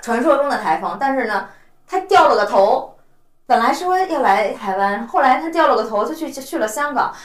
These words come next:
确实那一次台风确实在香港特别严重，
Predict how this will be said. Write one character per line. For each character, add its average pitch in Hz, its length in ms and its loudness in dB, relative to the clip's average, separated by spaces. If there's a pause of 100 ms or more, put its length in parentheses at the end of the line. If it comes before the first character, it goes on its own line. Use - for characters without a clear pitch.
(140)
确 339 160 -2
实 320 140 -4
那 330 120 -2
一 277 60 -2
次 269 500 -2
台 220 200 -6
风 262 160 -2
确 262 180 -4
实 220 160 -8
在 262 180 -6
香 254 220 -4
港 - 100 -6
特 262 220 -6
别 196 140 -2
严 175 200 -8
重， 180 240 -6